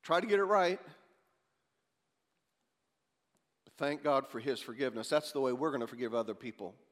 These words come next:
Ephesians, I mean, Colossians three thirteen says, "So, chosen by God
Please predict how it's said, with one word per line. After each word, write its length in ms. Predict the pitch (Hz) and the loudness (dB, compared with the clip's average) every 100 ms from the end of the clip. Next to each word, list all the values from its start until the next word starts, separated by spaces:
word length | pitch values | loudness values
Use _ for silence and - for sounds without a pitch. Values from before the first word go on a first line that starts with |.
| _ _ _ _ _ _ _ - | _ _ _ _ _ _ _ -12
Ephesians, 640 | 139 202 180 196 175 170 | -2 0 0 0 -2 -2
I 100 | 151 | -2
mean, 180 | 156 143 | 0 -2
Colossians 540 | - 175 185 190 165 | 0 2 2 0 -6
three 200 | - 196 | 0 2
thirteen 460 | 185 180 175 190 185 | 2 2 0 -2 -2
says, 280 | - 156 - - - - | 0 0 -2 -16 -20 -16
"So, 460 | - 185 170 180 170 - - | 0 6 6 6 -2 -14 -12
chosen 580 | - 226 226 247 240 240 | -2 2 4 2 2 0
by 260 | 202 196 196 | 4 6 6
God 420 | 170 135 127 | 8 8 8